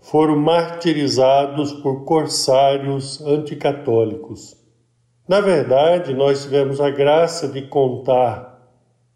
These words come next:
com o Beato Inácio de Azevedo aqui em Salvador. Salvador tem sido marcada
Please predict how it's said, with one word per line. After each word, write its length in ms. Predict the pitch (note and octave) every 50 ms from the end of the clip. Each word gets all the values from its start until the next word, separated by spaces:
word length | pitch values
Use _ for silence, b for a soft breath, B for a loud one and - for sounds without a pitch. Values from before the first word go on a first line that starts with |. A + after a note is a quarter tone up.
| _ _ _ _ _ _ _
com 220 | - C#3+ C3+ C#3 C#3
o 20 |
Beato 540 | C3+ C3+ C#3 C3+ C3+ C#3 C#3 C3+ C3+ - C#3
Inácio 400 | B2+ A#2+ B2+ A#2+ A#2+ B2 A#2+ -
de 80 | - D3
Azevedo 640 | C#3+ C#3 D#3+ E3+ D#3+ C#3+ D#3+ E3 E3+ F3 F3 F#3+
aqui 320 | F3+ F3 F3 - - F3+ G3
em 100 | G#3+ A3
Salvador. 840 | G#3+ - - C#3 C3 A#2+ B2+ A2+ A2+ A2+ A#2 A2+ G#2+ G2 - - - - - - _ _ _ _ _ _ _ _ _ _ _ _ _
Salvador 800 | _ - - B2+ A2 G2+ A2+ G#2+ G2 A#2+ C#3 D3+ D#3 D3+ D3 D3+
tem 200 | - B2+ A#2 A#2
sido 340 | A#2 - - C#3 A#2+ B2+ B2+
marcada 960 | C3 D3 C#3+ C#3 C#3+ C#3+ - C3+ B2 B2+ B2+ C3+ C3+ D#3+ F#3+ G3 F#3+ F#3+ -